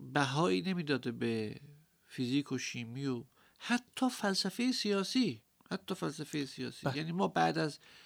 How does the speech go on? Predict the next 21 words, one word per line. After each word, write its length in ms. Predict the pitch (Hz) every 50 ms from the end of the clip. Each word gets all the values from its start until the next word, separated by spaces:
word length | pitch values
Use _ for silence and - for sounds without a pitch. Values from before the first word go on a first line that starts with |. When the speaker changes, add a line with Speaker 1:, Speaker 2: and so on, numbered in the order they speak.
| - - _ -
Speaker 1:
فارابی 1200 | - - - - 160 156 151 156 156 151 151 151 147 143 143 165 175 185 196 202 208 220 226 233 - _ _ _ -
یک 300 | - - 277 311 302 -
فیلسوف 480 | - - 247 233 208 - 233 208 - 202
سیاسی 640 | 180 - 185 170 160 156 156 - 185 185 190 196 - _ _ _ -
نداریم. 440 | 165 147 143 123 120 113 107 107 - _ -
Speaker 2:
بله. 80 | 117
Speaker 1:
اصلاً 280 | 123 - 202 202 180 139 -
اندیشهٔ 720 | - - 165 170 160 156 170 180 175 - - 180 175 175
سیاسی 460 | 170 - - 196 190 185 190 - 254
فرو 340 | 233 - - 247 262 269 226
خفته. 400 | - - 127 - - - - 117 - _ _ _ -
به 60 | 143
خاطر 320 | - 165 151 - 165 160
همین 340 | 160 190 202 220 226 226 - - - - - - - - - _ _ -
نظریهٔ 800 | 151 156 165 160 160 160 170 165 165 165 170 180 254 262 214 160
سیاسی 560 | - - - 151 139 135 127 117 - 135 127
هم 200 | 123 123 123 123 120
نداریم 380 | 123 120 120 120 117 120 113 117
در 240 | 113 117 110 110 117 - _ _ _ _ _ _
عالم 340 | - 127 131 123 120 120 117
اسلام. 500 | 120 117 - - - - 127 117 107 -